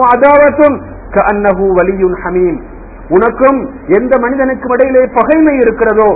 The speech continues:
அந்த மனிதன் உனக்கு மிகவும் நேசத்துக்குரிய,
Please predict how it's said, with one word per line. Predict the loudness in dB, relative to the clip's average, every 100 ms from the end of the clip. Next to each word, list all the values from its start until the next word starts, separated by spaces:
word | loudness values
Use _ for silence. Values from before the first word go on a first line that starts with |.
| -4 -10 -2
அந்த | -2 2 2
மனிதன் | 2 2 2 0 -4 -10 -4
உனக்கு | -2 -2 -2 -4
மிகவும் | 0 2 2 0
நேசத்துக்குரிய, | -2 -2 -4 -4 -6 -4 0